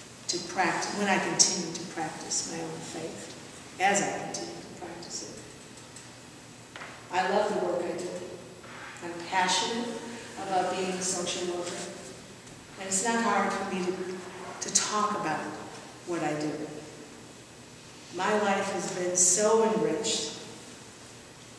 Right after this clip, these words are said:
How can I not do this? And so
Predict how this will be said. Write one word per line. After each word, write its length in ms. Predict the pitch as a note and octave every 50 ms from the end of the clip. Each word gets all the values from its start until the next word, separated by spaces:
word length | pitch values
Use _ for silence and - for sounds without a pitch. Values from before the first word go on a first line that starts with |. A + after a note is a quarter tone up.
| - - - - - - - - - - - - - - - F#3+ G3 - - - - - - - - - - - - - - - - - - - -
How 420 | - - - - B3 B3 - -
can 360 | - F3+ F3+ F3+ F3+ F3 F3+
I 200 | F#3 F#3 F#3 F#3+
not 180 | F#3 F#3 - F3
do 160 | F3 F3 E3+ D#3+
this? 500 | E3 D3 - - - - - - - - - - - - - - - - - - - - - - - - - - - - - - - - - - - - - - - - - - - - - - - - - - -
And 80 | G3+
so 100 | - -